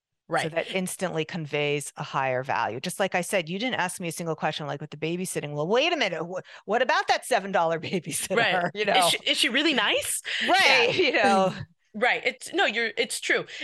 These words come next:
Speaker 1: It's funny 'cause I actually will, uh, fair, not, that's funny, not so much anymore. Um, but the, the clothing that I sell, there is co-, the, you can be naked for, you can be not naked for less money is, is the line that I'll usually use. Um, you know, my line is definitely a, a higher end line,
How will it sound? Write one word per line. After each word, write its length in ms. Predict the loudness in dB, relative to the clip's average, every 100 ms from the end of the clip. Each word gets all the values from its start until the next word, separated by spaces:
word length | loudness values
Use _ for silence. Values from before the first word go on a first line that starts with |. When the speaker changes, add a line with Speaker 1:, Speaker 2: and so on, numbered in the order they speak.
| -8
Speaker 1:
It's 140 | -4
funny 220 | -2 -2
'cause 160 | -2 0
I 160 | 2 4
actually 580 | 2 0 -2 0 0
will, 380 | 0 0 0 -2 -2
uh, 120 | -2
fair, 280 | 0 0 0 0
not, 220 | 0 0 -10 _ -8
that's 180 | -8 -4
funny, 220 | -6 -4
not 200 | -8 -6
so 100 | -4
much 180 | -4 -4
anymore. 560 | -6 -6 -4 -2 -2 -6 -18 -16 -8 0
Um, 360 | 0 0 -4 -10 _ _
but 200 | -2 -2 0
the, 380 | 2 4 4 2
the 100 | 0
clothing 300 | 0 0 0
that 120 | 0
I 80 | 0
sell, 260 | 0 0
there 160 | 2 0
is 160 | 0 -4
co-, 240 | -6 -6 -4
the, 100 | -8 -4
you 80 |
can 140 | -2 0
be 120 | 0
naked 360 | 0 -2 -4 -4
for, 240 | -6 -6
you 140 | -10 -8
can 120 | -4
be 100 | -2
not 180 | 0 0
naked 280 | -2 -4 -6
for 140 | -4
less 260 | -2 -4 -4
money 260 | -6 -8 -10 -6
is, 180 | -4 -4 -2
is 180 | -2 2
the 100 | 2
line 200 | 2 0
that 80 | -2
I'll 100 | -2
usually 360 | -4 -6 -6
use. 280 | -10 -14 -16 -18 -16 -6 -2
Um, 220 | -2 -2
you 100 | -2
know, 80 | 2
my 140 | 2
line 200 | 2 0
is 100 | 0
definitely 400 | -2 -2 -4 -2
a, 120 | -4 -2
a 60 | -2
higher 360 | 0 0 0
end 180 | -2 -2
line, 300 | 0 0